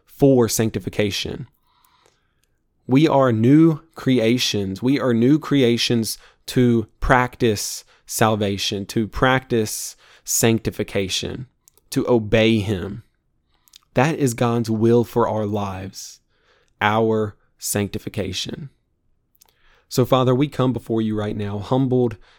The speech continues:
that you would save us, and we are thankful and grateful that you would save us. But God,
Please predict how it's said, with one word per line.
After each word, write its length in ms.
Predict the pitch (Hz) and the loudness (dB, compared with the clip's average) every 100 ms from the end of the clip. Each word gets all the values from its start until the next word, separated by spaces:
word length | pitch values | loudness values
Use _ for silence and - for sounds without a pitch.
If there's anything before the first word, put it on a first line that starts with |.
| - | -6
that 160 | 110 | -4
you 180 | 107 113 110 | -2 0 0
would 160 | 101 | -2
save 360 | - 113 113 113 | -4 0 0 2
us, 280 | 110 110 - | 0 -4 -6
and 240 | 107 110 | -4 -2
we 160 | 117 123 | 0 -2
are 100 | 107 | -2
thankful 460 | 123 135 147 127 | -2 -2 0 -2
and 100 | 110 | -2
grateful 320 | 107 123 127 | 0 -2 0
that 160 | 113 107 | -2 0
you 80 | 107 | -2
would 140 | 104 | -4
save 260 | - 120 117 | -4 -2 -2
us. 160 | 101 | -4
But 220 | - 113 110 | -6 -6 -4
God, 320 | 120 123 | -4 -4